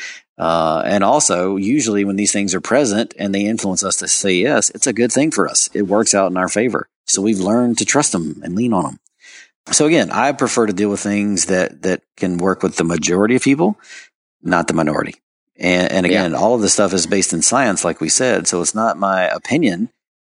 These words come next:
Speaker 1: It's not my anecdotal evidence, right? It's study after study, been tested, been proven,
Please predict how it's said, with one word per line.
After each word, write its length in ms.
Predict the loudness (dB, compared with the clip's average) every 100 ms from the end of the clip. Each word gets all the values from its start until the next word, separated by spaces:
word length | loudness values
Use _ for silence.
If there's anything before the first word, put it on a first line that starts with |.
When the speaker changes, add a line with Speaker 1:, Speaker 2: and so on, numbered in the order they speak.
| -18
Speaker 1:
It's 160 | -4
not 180 | -2 0
my 320 | 0 0 0
anecdotal 560 | 0 0 2 0 0 2
evidence, 560 | 2 2 0 0 -2 -6 _ _ _ _ _ -6
right? 220 | -2 0
It's 160 | 0 0
study 560 | 0 0 2 2 2
after 200 | 0 -2
study, 520 | -4 -2 0 0 0 -2
been 220 | -4 -4
tested, 540 | 0 0 0 -2 -2 -4
been 160 | -6
proven, 560 | 0 2 4 4 2